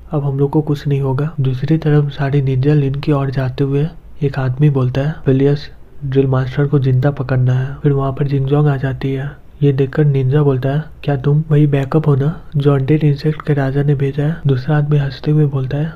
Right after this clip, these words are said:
"मुझे तो ऐसा नहीं लगता है, तुमने तो अभी तक एक इंसान को भी नहीं मारा है।" जिंगजोंग ये सुनकर गुस्से में आ जाती है और वो अपना तलवार निकालकर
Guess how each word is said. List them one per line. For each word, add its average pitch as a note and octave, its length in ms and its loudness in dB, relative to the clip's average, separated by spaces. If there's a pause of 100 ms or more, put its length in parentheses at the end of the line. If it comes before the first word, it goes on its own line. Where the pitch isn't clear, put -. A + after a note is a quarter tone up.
(120)
"मुझे D3 220 2
तो D#3+ 160 0
ऐसा C#3 220 -2
नहीं C3+ 120 0
लगता C3 320 -2
है, D3+ 140 -4 (120)
तुमने D3 240 4
तो D3+ 160 0
अभी C#3 140 0
तक D#3 220 0
एक C#3+ 180 0
इंसान C#3+ 380 0
को D3 160 0
भी C#3+ 100 2
नहीं C3+ 140 2
मारा C3 260 2
है।" D3 120 -2 (160)
जिंगजोंग C#3 400 2
ये D3 160 4
सुनकर C#3+ 320 0
गुस्से C#3+ 320 2
में D3 120 2
आ C#3 80 0
जाती C#3 360 -4
है D#3 160 -2 (200)
और D3 60 0
वो C#3+ 160 2
अपना C#3+ 220 0
तलवार C#3 380 0
निकालकर C#3 540 -2